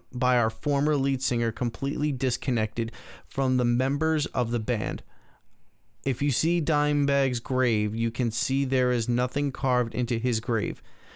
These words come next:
The only thing that exists is a photo of a piece of paper posted by the former member.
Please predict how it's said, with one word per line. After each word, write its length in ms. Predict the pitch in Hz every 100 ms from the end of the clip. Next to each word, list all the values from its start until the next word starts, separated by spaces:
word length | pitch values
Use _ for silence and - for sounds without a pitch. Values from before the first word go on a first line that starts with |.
| - -
The 160 | - -
only 300 | 147 170 180
thing 320 | - 156 151
that 160 | 139 139
exists 640 | 135 120 127 120 - -
is 180 | - 120
a 80 | 117
photo 460 | - 139 143 156 147
of 140 | 131
a 60 | 117
piece 320 | - 147 143
of 120 | 160
paper 440 | - 131 123 123 120
posted 560 | - 135 131 - 139
by 200 | 131 135
the 100 | 120
former 480 | - - 139 139 139
member. 480 | 127 120 107 -